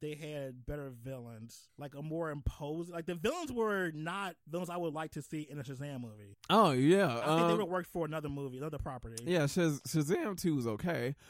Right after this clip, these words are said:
Speaker 2: But let's get to the nitty-gritty about why we didn't get the villains that we were supposed
Speaker 1: Yes,
Speaker 2: to be getting.
Speaker 1: the villain we should have gotten, which should have been Black Adam.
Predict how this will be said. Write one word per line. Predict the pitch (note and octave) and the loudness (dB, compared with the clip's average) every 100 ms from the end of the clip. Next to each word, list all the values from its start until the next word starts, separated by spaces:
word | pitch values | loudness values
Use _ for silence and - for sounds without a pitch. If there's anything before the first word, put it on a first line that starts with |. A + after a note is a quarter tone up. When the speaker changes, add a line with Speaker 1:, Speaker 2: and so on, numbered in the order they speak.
| - - | -8 4
Speaker 2:
But | G#3 F#3 | 6 6
let's | C#3+ B3 - D#3 | 4 0 0 2
get | D#3 - | 2 2
to | - F3 | 4 4
the | D#3 D3+ | 6 6
nitty-gritty | C#3 D#3 D#3+ C3 F#3 D3+ | 6 6 4 4 4 4
about | C#3+ C#3 C4+ G#2+ | 2 4 2 0
why | A#2+ E3 B3+ D#4+ G#3 C3+ | -4 0 4 6 4 2
we | C3+ C3+ | 4 2
didn't | C#3 A#2 | 0 -2
get | C3 A#2+ - | -2 -2 -8
the | C#3 C#3+ | 0 2
villains | C#3+ C3 C3 B2+ | 2 2 2 2
that | B2+ | 0
we | B2+ | 2
were | B2 | 0
supposed | B2 F#3 | 2 2
Speaker 1:
Yes, | G3+ G3+ E3+ | 4 4 2
Speaker 2:
to | |
be | B2+ | 2
getting. | A#2 | 0
Speaker 1:
the | F3 | 0
villain | F3 G#3 G3 | 0 0 -2
we | G3 | -4
should | - A#3+ | 0 2
have | A3+ | 2
gotten, | F3 E3+ E3 | 0 -2 -2
which | E3+ E3 | -4 -4
should | - F#3+ | -4 -4
have | F3 | -2
been | D#3+ F3 E3 D3+ | -2 -2 -2 -2
Black | E3 F#3 F3 | -2 -2 -2
Adam. | G3 E3+ C#3 | -2 -2 -4